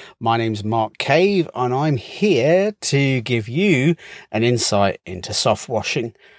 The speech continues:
and all those big questions that people want to know the answers to. Well, with a bit of luck, uh, hope and a prayer, you will get the answers that you're looking for by s-, subscribing to this podcast.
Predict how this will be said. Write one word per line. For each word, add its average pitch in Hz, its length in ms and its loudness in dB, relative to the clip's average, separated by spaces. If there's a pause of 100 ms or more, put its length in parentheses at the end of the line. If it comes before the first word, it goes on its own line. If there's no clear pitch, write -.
(180)
and 120 120 -4
all 139 100 0
those 123 180 2
big 117 180 0
questions 113 460 0
that 95 140 -8
people 113 400 -4
want 113 180 -2
to - 20 0
know 113 160 2
the 107 140 2
answers 120 380 0
to. 139 320 0 (500)
Well, 165 280 4
with 139 200 -2
a 123 40 -6
bit 139 200 0
of 110 60 -2
luck, 151 220 2 (480)
uh, 104 280 -6
hope 156 300 0
and 104 100 -2
a - 20 -6
prayer, 147 540 4 (480)
you 135 520 0
will 131 200 -2
get 127 160 2
the 127 100 -4
answers 139 400 0
that 117 140 -4
you're 123 80 -2
looking 135 240 0
for 117 440 -2
by 113 340 0
s-, - 360 -4
subscribing 113 640 -2
to 117 120 -4
this 104 180 -6
podcast. - 600 0